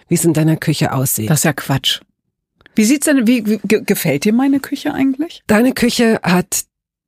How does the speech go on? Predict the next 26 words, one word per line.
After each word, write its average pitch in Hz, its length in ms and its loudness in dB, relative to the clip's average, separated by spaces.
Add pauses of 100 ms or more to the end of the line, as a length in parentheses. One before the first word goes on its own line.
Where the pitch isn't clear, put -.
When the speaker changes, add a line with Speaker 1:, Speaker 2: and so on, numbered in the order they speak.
Speaker 1:
zwei 160 560 0
Zugänge, 131 720 -2 (440)
ne? 220 300 2 (400)
Genau, 131 260 2
einmal 151 240 2
von 139 160 -2
einem 127 120 0
Esszimmer 202 580 0
und 247 80 0
einmal 190 240 2
von 180 120 2
einem 175 100 2
kleinen 156 260 2
Flur. 113 480 -6 (440)
Und 170 200 2
die 156 100 4
ist 147 220 0
länglich 139 460 2
geschnitten, 202 480 0
was 190 160 2
in 160 100 4
Berlin 156 320 4
nicht 156 160 2
ungewöhnlich 117 720 -2
ist. 156 180 0
Speaker 2:
Mhm. 240 140 2